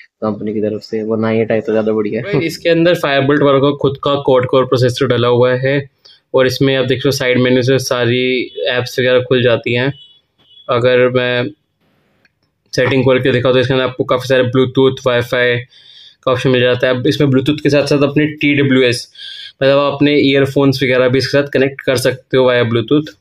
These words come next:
Speaker 2: और आप इसको as a hotspot जैसे भी इस्तेमाल कर सकते हो।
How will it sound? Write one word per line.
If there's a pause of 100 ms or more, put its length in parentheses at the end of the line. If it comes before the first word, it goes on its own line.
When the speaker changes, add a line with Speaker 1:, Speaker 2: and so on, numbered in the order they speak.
(720)
Speaker 2:
और (920)
आप
इसको
as
a
hotspot (100)
जैसे
भी
इस्तेमाल
कर
सकते
हो।